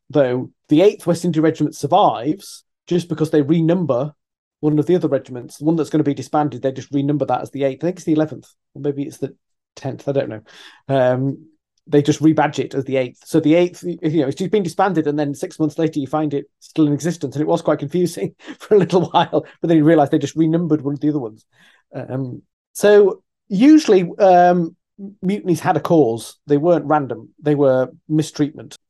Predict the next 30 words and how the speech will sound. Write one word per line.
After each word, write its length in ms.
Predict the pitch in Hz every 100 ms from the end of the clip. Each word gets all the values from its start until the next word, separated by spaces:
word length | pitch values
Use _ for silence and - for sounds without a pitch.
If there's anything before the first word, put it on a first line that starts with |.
| _
And 160 | 143 135
that's, 440 | 143 - - - _ _ _ _
and, 120 | 202 226
and 120 | 226
even 180 | 262 226
the 80 | 208
army 340 | 208 190 175
generally, 440 | 151 180 180 170 151
when 120 | 160
they 60 |
have 140 | 156 165
inquests 640 | 170 - 123 - - - _ _
after 240 | - - 139
the 60 |
fact, 240 | 120 139 139
they 100 | 143
acknowledge 560 | 143 147 139 151 156
that 120 | 147 143
there's 100 | 151
been 240 | 147 143
mistreatment 580 | 147 - 143 151 151 - _ _ _ _ -
and 140 | 139
that 140 | 139
they 180 | 135 131
are, 400 | 131 127 127 123 _ _ _ _ _ 147
they 80 |
have 180 | 127 156
been 140 | 151 135
badly 260 | 143 139
treated. 440 | 139 143 139 151